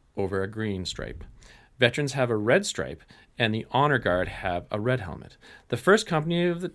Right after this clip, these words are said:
chap-, yeah, the first company and chapter master wear green painted armor, signaling their intro-, intro-,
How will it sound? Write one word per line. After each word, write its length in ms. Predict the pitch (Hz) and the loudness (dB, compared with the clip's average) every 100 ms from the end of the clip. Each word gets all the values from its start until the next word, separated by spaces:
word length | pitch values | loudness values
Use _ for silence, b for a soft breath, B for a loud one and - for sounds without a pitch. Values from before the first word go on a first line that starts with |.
| - | -12
chap-, 320 | - 123 98 - - - - - - _ _ - | -2 0 0 -8 -20 -20 -20 -20 -20 _ _ -6
yeah, 260 | 127 190 78 - | -4 -2 -4 -10
the 320 | 120 117 98 | -2 2 2
first 320 | 101 156 190 | 0 -2 -2
company 280 | - 107 123 | -2 -4 -2
and 180 | 139 151 | -2 0
chapter 300 | 139 135 113 | 2 0 0
master 380 | 95 87 98 92 | -6 -6 -6 0
wear 220 | 107 110 | 2 2
green 480 | 107 110 135 156 156 _ _ - | 0 -2 0 0 -4 _ _ -6
painted 280 | 156 135 | -4 -4
armor, 320 | - 90 92 - B B B B B _ | -4 -4 -4 -8 B B B B B _
signaling 560 | - 170 135 107 101 - - - | -2 0 2 0 -2 -8 -18 -2
their 160 | 120 | 0
intro-, 380 | 117 120 113 117 - _ | 0 0 0 -2 -8 _
intro-, 320 | 123 131 131 | -4 -2 -2